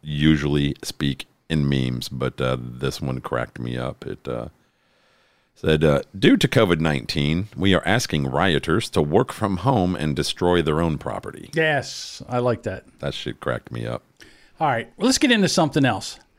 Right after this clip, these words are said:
Speaker 2: So there's a guy, he's German, and he drinks seven pints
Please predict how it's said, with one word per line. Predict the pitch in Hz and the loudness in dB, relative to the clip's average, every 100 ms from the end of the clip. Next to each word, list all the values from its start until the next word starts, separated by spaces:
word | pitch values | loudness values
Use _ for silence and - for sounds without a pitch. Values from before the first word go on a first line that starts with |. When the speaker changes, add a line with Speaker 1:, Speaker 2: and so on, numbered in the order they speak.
| _ _ _ _ _ | _ _ _ _ _
Speaker 2:
So | - 208 185 175 170 | 2 6 8 6 6
there's | 175 180 | 4 4
a | 165 | 4
guy, | 196 202 233 269 277 233 - _ _ _ _ _ | 4 6 6 4 4 0 -10 _ _ _ _ _
he's | _ 180 175 160 131 | _ 4 4 2 -2
German, | - 160 160 113 95 110 - _ _ _ _ | 0 4 4 2 -4 -10 -14 _ _ _ _
and | 147 147 | 0 2
he | 202 214 | 4 2
drinks | 165 185 185 147 - | 4 4 4 0 -6
seven | - - 208 247 277 269 | -2 2 4 4 4 4
pints | 220 202 151 139 | 2 2 0 -2